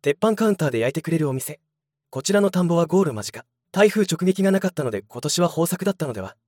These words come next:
水を抜いている真っ最中なので稲刈りは一週間後でしょうか。しばらく雨の予報もないので順調に進むことでしょう。ただ、よく見かける風景から稲穂がなくなると夏の終わりを認めざるを得ないですね。でもまあ美味しい新米の季節でもあります。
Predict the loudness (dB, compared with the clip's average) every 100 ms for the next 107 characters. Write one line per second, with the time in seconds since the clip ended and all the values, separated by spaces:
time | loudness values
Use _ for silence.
0 | _ -6 2 4 6 4 4 4 4 2
1 | 0 0 0 0 -2 -4 -4 0 2 2
2 | 0 0 0 0 0 -2 -4 -8 -12 -20
3 | _ _ -6 2 2 2 0 0 2 2
4 | 0 0 2 2 2 0 -2 -2 0 2
5 | 2 0 -2 0 -2 -4 -6 -10 -16 _
6 | _ -4 -2 -4 _ 2 4 4 2 2
7 | 2 2 2 2 0 0 -2 0 0 0
8 | 0 0 -2 0 -4 -4 -2 2 4 4
9 | 4 2 0 0 2 0 0 -2 -6 -12
10 | -14 -16 _ -4 0 2 2 0 2 2
11 | 2 0 2 2 2 0 0 -4 -4 -4
12 | -6 -8 -10 -12